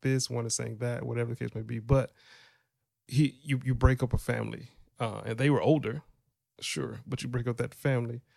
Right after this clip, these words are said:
So do you think that, uh, Steph and Ayesha will last that long before they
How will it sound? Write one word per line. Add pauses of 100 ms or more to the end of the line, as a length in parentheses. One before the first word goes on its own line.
(300)
So
do
you
think
that, (600)
uh,
Steph
and
Ayesha (420)
will
last
that
long
before
they